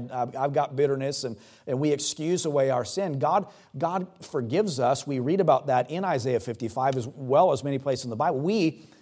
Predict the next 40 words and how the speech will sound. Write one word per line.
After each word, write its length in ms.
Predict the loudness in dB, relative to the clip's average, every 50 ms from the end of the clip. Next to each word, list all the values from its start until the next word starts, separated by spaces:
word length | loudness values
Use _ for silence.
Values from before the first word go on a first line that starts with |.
| _ _
uh, 120 | -6 -4 -2
have 200 | -2 0 0 2
a 80 | 0
hard 320 | 0 2 2 2 2 2 0
time 240 | -2 -4 -4 -4 -4
doing 260 | -2 -2 -2 -2 -4
that. 180 | -6 -10 -12 -16 _ _ _ _ -8
Uh, 80 | -4
one 220 | 0 4 4 6 6
of 80 | 6
the 260 | 6 4 4 4 2 0
ways 500 | 0 2 2 4 4 2 0 -2 -4 -4
that 200 | -4 -4 -4 -2
you 160 | -2 -4 -2
can, 400 | -2 0 -2 -2 -2 -4 -6 -8 -8 -6
I 140 | -6 -4
guess, 320 | -2 0 0 -2 -2 -6 -10
spread 320 | -6 -2 0 0 0 0
some 180 | -2 -6 -8 -6
Christmas 440 | -4 -2 -4 -4 -4 -8 -10 -10 -8
cheer, 420 | -6 -4 -2 -2 -2 -4 -6 -10 _ _ _ _ _ _ -2
uh, 300 | 0 0 2 2 0 -2 -2
in 280 | -2 -2 -2 -2 -4
two 160 | -4 -4 -4
thousand 420 | -2 -2 0 0 0 -2 -2 -4 -4
nineteen, 400 | -4 -6 -6 -8 -8 -6 -6 -4
it 40 | -4
might 200 | -4 -4 -4 -4
be 100 | -4 -2
just 220 | -2 -2 -2 -2
to 80 | -4 -6
forgive, 500 | -6 -6 -6 -2 -2 -2 -2 -2 -6 -10 -12
<laughs> 440 | -12 -12 -12 -12 -16 -20 -20 -12 -6
uh, 180 | -2 -2 -2 0
even 260 | 0 -2 0 0 0 0
as 200 | 0 -2 -2 -4
Christ 360 | -4 -2 0 0 0 0 -2
has 180 | -4 -4 -4
forgiven. 420 | -6 -8 -8 -6 -4 -4 -4 -2 0
What, 240 | 0 0 0 0